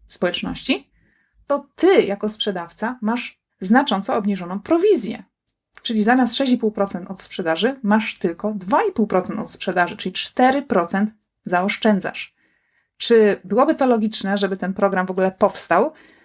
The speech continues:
gdyby Etsy niechętnie patrzyło na to, że ktoś się tutaj tymi linkami w social media dzieli? No właśnie, pozostawiam to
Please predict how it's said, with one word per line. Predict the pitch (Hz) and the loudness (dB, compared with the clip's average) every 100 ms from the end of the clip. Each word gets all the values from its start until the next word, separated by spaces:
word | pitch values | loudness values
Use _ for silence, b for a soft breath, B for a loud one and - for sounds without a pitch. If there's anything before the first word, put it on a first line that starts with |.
| b - | b -18
gdyby | 160 196 196 - | 0 0 0 0
Etsy | 202 202 - - 190 | 0 0 -4 -4 -4
niechętnie | 196 202 208 214 | 2 4 4 2
patrzyło | 202 - - 185 | 0 0 0 0
na | 170 180 | -2 -4
to, | 196 | -4
że | 180 | -2
ktoś | - 185 | -2 0
się | - - - _ _ _ _ | 0 -2 -8 _ _ _ _
tutaj | 190 185 165 | -4 0 0
tymi | 165 - 190 | 0 0 0
linkami | 180 175 170 165 165 - | -2 -8 -8 -6 -8 -2
w | - | 0
social | 196 190 165 | 0 0 -2
media | 175 170 165 160 b b _ _ 208 | -4 -2 0 0 b b _ _ -2
dzieli? | 175 175 311 - _ _ _ _ - | 0 2 -2 -4 _ _ _ _ -2
No | 202 | 0
właśnie, | 165 165 - | 0 -4 -4
pozostawiam | 202 185 185 175 160 156 | -2 -2 -2 -4 -6 -6
to | 151 143 | -6 -6